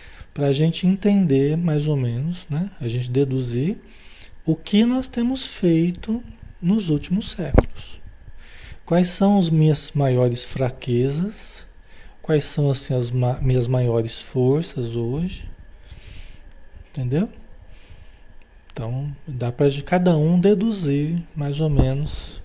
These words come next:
por onde andou caindo, por onde andou, é, melhorando, trabalhando, né?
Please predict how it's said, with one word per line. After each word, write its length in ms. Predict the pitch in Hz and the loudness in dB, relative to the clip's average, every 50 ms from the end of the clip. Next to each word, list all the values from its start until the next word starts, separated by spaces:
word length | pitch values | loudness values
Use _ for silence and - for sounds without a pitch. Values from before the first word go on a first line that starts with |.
| - - | -12 -6
por 180 | - 156 156 139 | 0 0 2 2
onde 300 | 135 131 131 123 127 135 | 2 2 2 0 2 0
andou 240 | 139 135 123 123 123 | 0 2 0 -2 -2
caindo, 580 | - - 156 151 151 147 147 156 175 185 185 - - - - - - - - - - - - - - - - - - - - | -2 -4 -2 0 2 2 2 4 2 2 2 0 -4 -4 -2 -4 -6 -2 -2 -4 -4 -4 -12 -16 -16 -14 -14 -14 -12 -12 -10
por 160 | - 160 156 143 | -4 -2 0 0
onde 260 | 143 139 139 131 147 | 2 0 0 0 0
andou, 500 | 147 143 135 127 123 127 131 135 135 131 - - - - - - - - - - - | 0 0 0 0 0 0 0 -2 -4 -8 -12 -16 -20 -20 -20 -20 -20 -20 -20 -16 -14
é, 720 | 123 113 107 98 90 104 110 110 110 113 113 113 113 117 | -12 -10 -10 -10 -10 -10 -10 -10 -10 -10 -12 -10 -10 -8
melhorando, 800 | 120 123 127 139 139 131 147 156 156 131 120 123 127 135 127 120 110 - | -2 2 6 6 6 8 8 6 6 6 6 4 2 2 0 -2 -4 -4
trabalhando, 800 | - 120 120 120 123 120 120 120 120 123 127 127 127 117 - - | -4 -2 0 0 0 0 0 -2 -2 -2 -2 -4 -4 -6 -6 -8
né? 240 | 127 127 139 147 | -8 -6 -6 -8